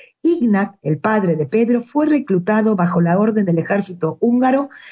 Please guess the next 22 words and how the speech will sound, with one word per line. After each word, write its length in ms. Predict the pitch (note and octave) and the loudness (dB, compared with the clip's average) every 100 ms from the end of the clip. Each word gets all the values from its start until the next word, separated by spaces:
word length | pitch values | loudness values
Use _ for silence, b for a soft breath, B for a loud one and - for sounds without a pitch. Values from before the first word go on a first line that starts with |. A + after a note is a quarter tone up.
| B B | B B
a 80 | G#3 | 0
la 120 | F#3+ | 0
Compañía 600 | G3+ F#3 G#3 A3+ C#4 C#4 | 0 0 0 2 2 2
de 100 | A#3 | 0
Trabajo 520 | - G3 F#3+ A3+ A#3 | -2 -2 0 0 -2
Forzado 440 | - F3 G#3 A#3 G#3 | -2 -2 0 0 2
número 320 | G#3 G3+ F3+ | 2 2 0
ciento 380 | F3+ D4 C#4 G#3+ | 0 -2 0 -2
cinco 420 | - A3 A3 G#3 | 0 0 0 2
barra 340 | F3 E3+ E3+ | 2 2 0
cinco, 520 | - F3+ D#3+ - D#3 B B B | -2 -4 -4 -4 -10 B B B
a 100 | G#3+ | -6
Sombor. 680 | F3+ - G3+ D3+ - - - b b b | -6 -2 -4 -4 -10 -16 -16 b b b
Eran 340 | B3+ C4+ C4+ C4+ - - | -2 0 -2 -6 -10 -4
a, 220 | A#3 B3 | -4 -4
a 220 | - A#3+ | -4 -4
sesenta 540 | C#4+ C#4 E4+ F4 E4+ E4+ | -2 0 0 0 -2 0
kilómetros 680 | A#3 G#3+ F3+ E3 D#3+ D#3 - | 2 2 0 -2 -4 -6 -4
al 180 | F3 E3+ | -2 -2
sudoeste 680 | - F#3+ F3 A3 A#3 - D#3 | -2 0 2 2 -2 -4 -6
de 100 | C#3+ | -6
Subotica. 960 | - D3+ D3 C#3+ C#3+ C#3+ - D#3 F3 | -8 -12 -12 -14 -16 -16 -18 -20 -20